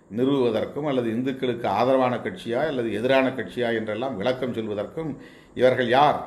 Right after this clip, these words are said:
இந்த கேள்வியை எழுப்புகிற அனைவருமே கூலிக்கு கூவுகிற கும்பல், கூலிக்காக memes போடுற,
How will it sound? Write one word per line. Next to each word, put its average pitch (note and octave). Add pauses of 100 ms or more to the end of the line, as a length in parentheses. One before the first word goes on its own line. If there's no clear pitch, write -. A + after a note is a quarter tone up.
(1300)
இந்த A#2
கேள்வியை D3
எழுப்புகிற B2+
அனைவருமே B2 (1080)
கூலிக்கு C3+
கூவுகிற G#2
கும்பல், F#2+ (1900)
கூலிக்காக C#3
memes C#3+
போடுற, A2